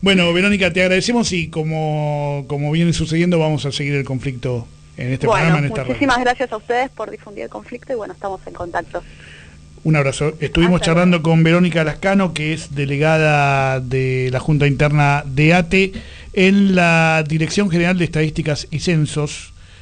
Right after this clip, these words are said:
Speaker 1: eh, de la Ciudad de Buenos Aires, que establece una canasta básica. Eh, es interesante esto como para repetirlo, porque nos parece que se acerca bastante a la realidad, ¿no? Eh, en marzo,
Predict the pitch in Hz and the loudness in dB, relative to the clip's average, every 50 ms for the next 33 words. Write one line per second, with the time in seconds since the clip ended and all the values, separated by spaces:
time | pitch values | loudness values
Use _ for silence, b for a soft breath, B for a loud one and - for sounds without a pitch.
0 | b b b 151 135 135 127 135 131 127 - 160 160 165 160 165 165 170 185 175 | b b b -8 -6 -6 -4 -4 -4 -2 2 2 2 4 4 4 4 4 4 4
1 | - 208 214 214 214 208 214 - - 196 202 226 214 - 156 143 - - 160 156 | 4 2 2 2 2 0 -2 -2 0 0 0 0 -2 -4 -6 -6 -2 0 0 2
2 | 165 180 190 180 - 180 170 165 156 151 151 131 147 147 160 151 - 156 151 170 | 4 2 2 2 0 0 0 2 2 0 0 -2 -2 -2 -2 -2 0 0 0 0
3 | 180 - - 180 170 190 196 220 214 - - - - - - - - - - - | 0 0 -2 -4 -4 -4 -4 -4 -6 -14 -20 -20 -20 -20 -20 -20 -20 -20 -20 -20
4 | - - - - - 156 143 147 147 135 131 135 147 151 - - 151 135 139 147 | -20 -20 -20 -16 -10 -8 -6 -6 -6 -6 -6 -6 -6 -6 -6 -6 -4 -2 -2 0
5 | - - 180 147 135 127 139 131 - 143 135 123 131 131 127 123 131 127 127 127 | 2 2 2 2 0 -2 -4 -4 -4 -6 -6 -4 -4 -4 -4 -4 -4 -4 -4 -4
6 | 127 123 120 120 120 120 120 131 135 156 180 180 214 220 214 196 160 143 143 131 | -4 -4 -4 -6 -6 -6 -8 -6 -6 -4 -2 0 2 4 4 4 4 2 0 -2
7 | 135 131 135 131 123 123 127 - - 135 143 135 143 127 - 135 120 127 143 135 | -2 -4 -4 -4 -4 -4 -4 -2 -2 0 0 0 -2 -4 -4 -6 -6 -6 -4 -4
8 | 143 127 117 - 151 139 120 117 117 117 113 117 120 120 120 117 113 113 123 151 | -2 -4 -2 -2 -2 -2 -2 -2 -4 -6 -6 -6 -6 -6 -6 -6 -4 -4 -2 -2
9 | 185 - B B B B B B B B B B B B B B B - - - | -2 -4 B B B B B B B B B B B B B B B -20 -20 -10
10 | - - 139 135 135 131 131 127 127 127 131 127 127 127 123 123 123 123 123 123 | -4 -2 0 2 2 4 4 4 2 2 2 2 2 2 2 2 2 0 0 0
11 | 120 - - - - - - - 160 147 151 - - - - - - 143 131 123 | -2 -4 -8 -12 -20 -16 -10 -6 -6 -6 -6 -6 -12 -16 -16 -10 -4 -4 0 2
12 | 131 165 208 220 214 202 156 - - 214 226 226 220 | 4 4 6 6 4 2 2 2 2 2 2 2 -2